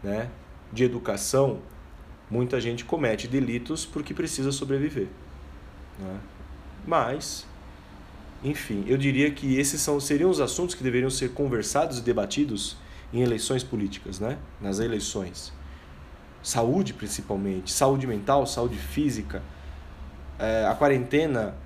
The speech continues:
não foi pra salvar as pessoas, foi pra poupar o sistema de saúde público, que ia entrar em colapso.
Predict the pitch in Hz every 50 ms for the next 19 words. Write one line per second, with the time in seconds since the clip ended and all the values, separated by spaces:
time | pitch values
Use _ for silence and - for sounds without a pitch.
0 | - - - 127 123 123 - - 165 156 - 135 127 - - 120 107 101 110 120
1 | 120 117 - - 202 190 - - 143 131 104 - - - 120 113 - - 117 113
2 | - - 156 147 139 - - 139 151 143 139 - 120 - - 135 123 120 110 -
3 | - - 113 113 107 101 98 - 127 139 139 110 104 - 110 104 - - 117 110
4 | 117 127 127 120 120 120 117 117 110 - 110 98 104 131 - - - - - -